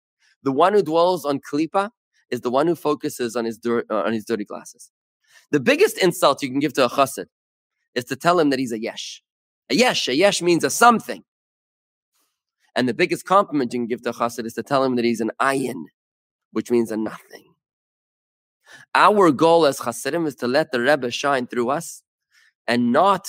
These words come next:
to obstruct the light. If I'm arrogant and you can sense the ego oozing out of me, then I'm a yesh. But if you can hear me speak and,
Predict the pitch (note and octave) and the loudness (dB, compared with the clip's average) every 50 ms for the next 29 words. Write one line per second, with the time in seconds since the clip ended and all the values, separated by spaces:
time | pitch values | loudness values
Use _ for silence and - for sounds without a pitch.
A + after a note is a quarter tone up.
0 | - - D#3 C3+ A2+ - - - - C#3 C3 - - A#2 G#2+ A#2+ C3+ A#2+ - - | -8 -2 -2 -2 -2 -2 -6 -2 -2 -2 -2 -2 -4 -6 -4 -2 -2 -4 -4 -6
1 | A2 G2 A2 A#2 D3+ C#3+ C#3 _ _ - A2+ A#2+ B2+ B2 B2+ A#2+ C#3 C#3 D#3 - | -10 -6 -2 0 0 0 -2 _ _ -6 -4 -2 0 0 0 0 -2 -4 -4 -6
2 | - - _ _ _ _ _ _ _ _ _ _ _ _ _ - A#2+ A#2+ A#2 A#2 | -10 -16 _ _ _ _ _ _ _ _ _ _ _ _ _ -2 0 2 2 2
3 | A2 A2+ G#2+ G2+ - - _ _ - - A2 A2+ A#2 A#2 A#2+ - A#2+ A2+ A2 - | 0 0 -2 -4 -10 -18 _ _ -12 -8 -2 0 0 0 0 0 -2 -2 -2 -4
4 | - - - D3 C3+ C3 B2 - - A#2 - - C3 C#3 B2+ A2+ B2+ A#2+ A2+ A2 | -6 -2 2 2 2 2 0 -2 -6 -6 -6 -4 -4 -4 -2 2 2 4 4 2
5 | - B2 C3+ C3 B2+ A#2 A#2 A#2 A2+ A2+ A2 A2 G#2+ G#2 G#2 G2 G#2+ G#2 G#2+ B2 | 2 2 2 2 2 2 0 0 0 2 0 0 -2 -4 -4 -4 -2 0 2 2
6 | D#3+ G3 G3+ _ _ _ _ _ _ _ _ _ - A2+ A#2+ B2+ C3+ C3+ C#3 F#3+ | 2 0 -2 _ _ _ _ _ _ _ _ _ 0 2 4 4 4 4 4 4
7 | A#3+ - - - - - - _ _ _ _ _ _ - - - - C#3 C#3 C3+ | 4 2 0 -6 -10 -10 -12 _ _ _ _ _ _ -20 -8 0 2 2 2 2
8 | B2 B2+ D#3+ G3 G#3 G3+ G3 - E3 D3 C#3 A#2+ D3+ F3 F3+ E3 D3 D3 D3+ D3+ | 0 0 2 2 2 2 0 0 0 0 0 2 2 2 4 4 4 2 2 2
9 | C#3 B2 A2 A2+ - - - - G#2+ F#2+ - _ - - A2+ A2+ | 0 0 -2 -6 -12 -16 -10 -8 -8 -8 -8 _ -6 -4 -4 -4